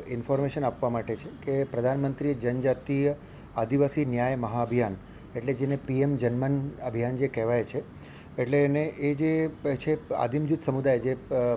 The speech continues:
પ્રાઇમરીલી જે વ-, વ-, પી વી ટી જી ગ્રુપ છે, એમના કલ્યાણ માટે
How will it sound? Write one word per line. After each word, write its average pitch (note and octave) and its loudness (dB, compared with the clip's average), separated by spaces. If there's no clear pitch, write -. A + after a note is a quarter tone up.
પ્રાઇમરીલી C3 0
જે A#2+ -2
વ-, A#2+ 0
વ-, A#2 4
પી C3+ 0
વી D3 2
ટી C#3+ 0
જી C#3+ 2
ગ્રુપ C3+ 4
છે, C#3 -4
એમના C#3 0
કલ્યાણ C#3+ 4
માટે D3 4